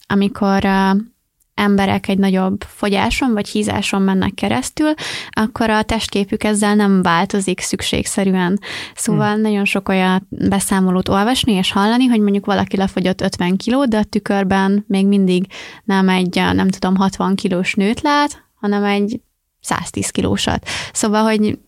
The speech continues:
Speaker 1: nehezen változtatható a, a testképünk, mert annyira berögződött ként van jelen, és, ö, ez szerintem a, mm,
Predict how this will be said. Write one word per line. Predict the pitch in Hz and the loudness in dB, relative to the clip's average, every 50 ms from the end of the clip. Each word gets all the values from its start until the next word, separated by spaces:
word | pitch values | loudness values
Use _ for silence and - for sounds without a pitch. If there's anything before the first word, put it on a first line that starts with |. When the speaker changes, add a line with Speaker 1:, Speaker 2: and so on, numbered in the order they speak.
| _ _ | _ _
Speaker 1:
nehezen | - 226 220 233 233 226 208 202 - 185 180 180 196 208 | 0 2 2 4 4 2 2 2 0 0 0 0 0 0
változtatható | 196 185 185 208 196 - 208 - - - 202 - - 202 202 - - 190 185 185 190 202 202 - _ _ _ _ _ _ - | 0 0 0 0 -2 -2 -4 -2 -2 -4 -4 -2 -2 -4 -4 -2 -2 0 0 2 2 0 -2 -4 _ _ _ _ _ _ -4
a, | 196 196 190 185 190 - - | -2 0 0 0 0 -2 -2
a | 202 202 | -2 -2
testképünk, | - 202 208 196 - - - 196 190 190 - 196 190 196 202 | 0 -2 -2 -2 -4 -4 -2 -2 -2 -2 -2 -2 0 0 2
mert | 208 208 202 202 196 - | 2 2 0 0 0 0
annyira | 214 214 214 208 208 196 190 185 185 185 185 185 - 254 - _ _ _ _ _ _ _ | 2 2 4 4 4 4 2 2 2 2 2 0 -4 -6 -12 _ _ _ _ _ _ _
berögződött | - - 190 190 202 202 196 190 190 190 185 196 190 190 180 180 180 185 180 196 190 - - - - - - - - - - - - - - - _ _ _ _ _ _ _ _ _ | -8 -4 0 0 0 2 2 0 0 0 -2 0 0 0 0 0 0 0 0 -2 -2 -4 -10 -16 -14 -14 -12 -12 -12 -12 -12 -12 -14 -16 -18 -20 _ _ _ _ _ _ _ _ _
ként | - - 214 208 208 - | -4 0 2 2 2 2
van | 208 196 196 | 2 2 2
jelen, | 190 196 190 190 190 190 196 208 214 - - - - - _ | 2 2 4 4 4 4 2 2 0 -2 -8 -14 -14 -10 _
és, | - 202 196 202 196 - - - - | -2 0 0 0 0 0 -2 0 0
ö, | 202 196 196 196 196 196 | 0 2 2 0 0 -2
ez | - 208 196 | -2 -2 -2
szerintem | - 214 208 208 214 208 202 | 0 0 2 2 2 2 2
a, | 196 196 196 - | 2 2 0 -2
mm, | - - 67 - - - 71 - | -2 -4 -6 -6 -8 -8 -8 -10